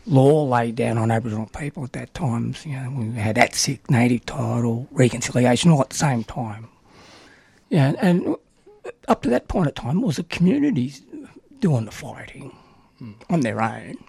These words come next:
Speaker 1: without any support of the state or anybody else. And all of a sudden,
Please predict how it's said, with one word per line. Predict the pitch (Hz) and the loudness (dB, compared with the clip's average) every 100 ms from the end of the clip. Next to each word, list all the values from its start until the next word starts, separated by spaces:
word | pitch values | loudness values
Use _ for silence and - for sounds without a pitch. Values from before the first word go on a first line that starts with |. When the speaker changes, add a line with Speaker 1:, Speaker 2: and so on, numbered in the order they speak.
| - | -16
Speaker 1:
without | - - 135 147 | -6 -2 0 2
any | 113 | 0
support | - - 127 110 | -4 -12 -10 -10
of | 98 | -10
the | - | -14
state | - 113 - 226 | -12 -12 -12 -16
or | - | -18
anybody | - 117 113 107 110 | -14 -12 -10 -8 -8
else. | 117 113 - | -10 -12 -6
And | 117 143 | 0 6
all | 170 | 6
of | 123 | 6
a | |
sudden, | - 160 127 98 | 2 2 0 -2